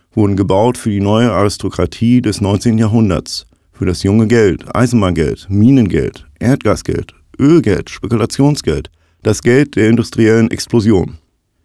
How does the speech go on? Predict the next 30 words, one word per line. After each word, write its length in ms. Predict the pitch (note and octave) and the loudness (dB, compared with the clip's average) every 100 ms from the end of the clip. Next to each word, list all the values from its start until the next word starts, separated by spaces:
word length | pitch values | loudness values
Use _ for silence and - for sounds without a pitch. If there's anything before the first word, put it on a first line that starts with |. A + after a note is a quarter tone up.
| _ _ _ _ _ - | _ _ _ _ _ -8
Riverside 400 | - B2 B2+ G#2+ | -2 0 2 0
Drive, 440 | - D#2+ D2+ - - _ | -2 -2 -4 -6 -16 _
die 80 | E2+ | -10
Straße 440 | - F#2 A2 A#2+ | -4 0 0 0
am 80 | A#2 | -2
Fluss, 400 | - G2+ - - _ _ _ _ | 0 -2 -2 -8 _ _ _ _
sollte 260 | - G#2 A2 | -2 0 0
die 120 | F#2+ | -4
Fifth 340 | - C3+ C3 | -2 -2 0
Avenue 340 | A#2 A#2 A#2 G#2+ | 0 2 2 2
als 160 | F#2+ | -2
Wohngegend 500 | F#2+ G#2 G#2+ G2+ G2+ | -2 0 2 2 0
übertreffen, 540 | F#2+ G#2 - F2 C#2+ - _ | 0 -2 -2 -4 -4 -10 _
mit 160 | - E2+ | -8 -4
seinen 220 | F2 E2 | -2 0
herrschaftlichen 580 | E2 G2+ - G#2 G#2+ G#2+ | 0 -2 -2 -4 -4 -4
Eingängen, 480 | G2 A#2+ A2 F2+ - | 0 2 2 0 -2
feierlichen 480 | - G#2+ A#2+ A2+ B2 | -4 -2 -2 -2 -4
Foyers, 600 | B2 G#2+ G2 D#2+ - - - | -2 0 0 0 -4 -14 -8
den 140 | E2+ | -8
Achtzimmerfluchten, 880 | E2+ - - A2 G2+ G2 - F#2 - _ _ _ | -6 -8 -2 -2 0 -4 -4 -8 -10 _ _ _
den 140 | G2 F2+ | -4 -2
Dienstbotenkammern, 1000 | B2 - - A2 F#2 - F#2+ F#2+ A2 A2 | -2 -4 -2 -2 -2 -2 0 0 0 -2
versteckten 540 | G#2+ F#2+ - A2+ A#2 | -4 -4 -4 -4 -2
Lieferantenfluren, 920 | G#2 G2+ F#2+ G#2 - - F#2 F#2+ G2+ - _ _ - | -2 -2 -2 -2 -4 -4 0 0 -2 -6 _ _ -8
den 100 | - | -2
Angestellten 540 | B2+ C3+ - A2+ G#2+ | 0 0 2 0 0
in 80 | G#2+ | 0
der 140 | G2 | 0
Uniform, 520 | G2+ A2+ - F#2 G2+ | 2 0 0 -2 -2